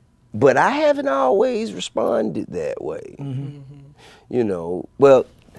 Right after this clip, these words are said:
Speaker 1: brings me to my celebration of the day. I was just dismissed from a case where I was being sued by a gentleman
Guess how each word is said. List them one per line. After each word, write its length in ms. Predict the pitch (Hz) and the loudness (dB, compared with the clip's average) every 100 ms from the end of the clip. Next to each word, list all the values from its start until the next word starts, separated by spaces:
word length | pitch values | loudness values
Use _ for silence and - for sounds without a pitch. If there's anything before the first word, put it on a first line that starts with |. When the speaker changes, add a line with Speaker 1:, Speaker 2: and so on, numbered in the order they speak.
| - - _ - | -20 -20 _ 4
Speaker 1:
brings 280 | 214 208 151 | 6 6 2
me 140 | 147 | -2
to 380 | - 151 139 120 _ - | 0 -2 -2 -4 _ -2
my 160 | 127 | 0
celebration 720 | 123 160 143 107 123 113 110 | 2 4 4 4 0 0 -2
of 160 | 104 87 | -4 -6
the 80 | 85 | -10
day. 260 | 78 98 - - - | -8 -8 -8 -18 -6
I 160 | 139 165 | 2 4
was 240 | 165 147 117 | 4 0 -4
just 460 | 107 120 113 101 | 0 0 0 -4
dismissed 760 | 98 127 117 120 127 151 175 - | -2 -2 0 0 2 2 0 -10
from 260 | - 143 127 | -8 -4 -4
a 60 | |
case 440 | - - 110 123 - | -6 -6 -6 -6 -6
where 140 | 107 | -2
I 60 | 117 | 0
was 160 | 123 131 | -2 -6
being 340 | 131 127 135 | -4 -4 -4
sued 440 | - - 107 113 117 | -8 -6 -4 -4 -4
by 180 | 110 113 | -2 -2
a 40 | |
gentleman 600 | 110 107 110 120 120 139 | -2 -2 -2 -4 -8 -8